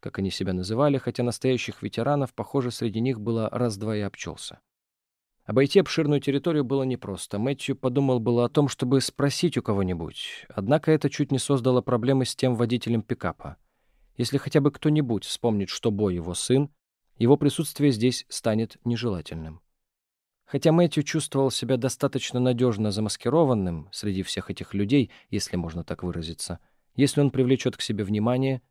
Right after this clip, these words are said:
его узнают и убьют. И в этом случае он подведет Бо и Отом. Вот и все. Поэтому Мэтью ни у кого не мог спрашивать, где его сын. Это означало, что ему нужно было действовать молча,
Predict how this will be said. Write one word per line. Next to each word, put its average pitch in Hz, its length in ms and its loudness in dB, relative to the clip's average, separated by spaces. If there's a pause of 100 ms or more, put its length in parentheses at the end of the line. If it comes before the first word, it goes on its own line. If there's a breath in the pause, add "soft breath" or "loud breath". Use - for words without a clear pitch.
(140)
его 139 240 2
узнают 90 560 -4 (440)
и 139 100 4
убьют. 110 480 0 (680)
И - 80 -2
в 123 60 2
этом 123 180 2
случае - 380 0
он 120 80 2
подведет 113 520 -2
Бо 123 420 0
и - 140 -8
Отом. 113 440 -4 (560)
Вот 92 160 -4
и 135 40 -2
все. 98 320 -10 (1080)
Поэтому 147 380 2
Мэтью 147 320 2
ни 139 80 4
у 135 100 4
кого 139 320 2
не 127 160 -2
мог 131 240 0
спрашивать, 127 540 -4
где 104 240 -4
его 104 160 -6
сын. - 320 -14 (840)
Это 143 200 0
означало, 151 420 2
что - 180 -2
ему 139 180 2
нужно 131 300 0
было 120 200 0
действовать 117 540 -2
молча, 107 520 -2